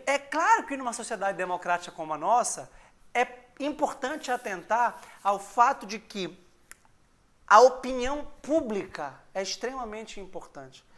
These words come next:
A ideia do que vão pensar, do que vão dizer,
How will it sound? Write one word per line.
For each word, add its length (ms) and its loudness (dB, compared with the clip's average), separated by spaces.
A 140 8
ideia 380 2
do 100 -8
que 100 -10
vão 160 -4
pensar, 880 -2
do 120 -10
que 120 -8
vão 160 -4
dizer, 560 -4